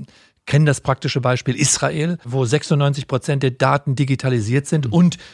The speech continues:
Speaker 1: für Forschung entsprechend auch verfügbar sind,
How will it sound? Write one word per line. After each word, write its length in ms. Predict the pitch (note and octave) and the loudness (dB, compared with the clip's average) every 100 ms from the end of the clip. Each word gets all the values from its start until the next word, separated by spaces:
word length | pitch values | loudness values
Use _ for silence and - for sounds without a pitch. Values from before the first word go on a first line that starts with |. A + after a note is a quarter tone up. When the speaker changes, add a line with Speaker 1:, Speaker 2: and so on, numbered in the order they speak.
| _ | _
Speaker 1:
für 140 | D#3 | -4
Forschung 460 | C3 C#3+ C#3+ D3+ C#3 | 0 2 2 0 -2
entsprechend 540 | C3 - C3 C3 C#3+ | -4 -6 -4 -4 -4
auch 120 | - - | -8 -6
verfügbar 500 | A#2 C#3 C3 A2+ G2 | -4 -4 -4 -6 -6
sind, 320 | G#2 D#3+ | -2 -2